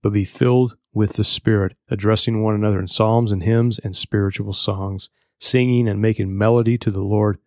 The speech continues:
with your heart, giving thanks always for everything to God the Father in the name of our Lord Jesus Christ, submitting to one another out of reverence for Christ.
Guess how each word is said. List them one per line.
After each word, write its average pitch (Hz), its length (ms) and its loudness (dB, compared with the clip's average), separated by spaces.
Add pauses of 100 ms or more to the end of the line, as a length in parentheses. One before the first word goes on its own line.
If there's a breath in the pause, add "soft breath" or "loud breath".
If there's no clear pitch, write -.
with 98 220 -6
your 95 140 -6
heart, 95 320 -4 (280)
giving 113 300 2
thanks 113 380 0
always 120 420 2
for - 240 -8
everything 107 720 0 (240)
to 110 140 -2
God 107 260 2
the 117 80 0
Father 104 520 -2
in 104 120 -10
the 98 80 -4
name 101 200 -2
of 98 100 -4
our 104 100 2
Lord 101 240 -2
Jesus 101 340 -2
Christ, - 420 -6 (120)
submitting 117 600 2
to 127 200 2
one 113 220 4
another 101 480 0 (300)
out 110 180 4
of 95 120 0
reverence 98 600 -2 (140)
for - 200 -8
Christ. - 540 -12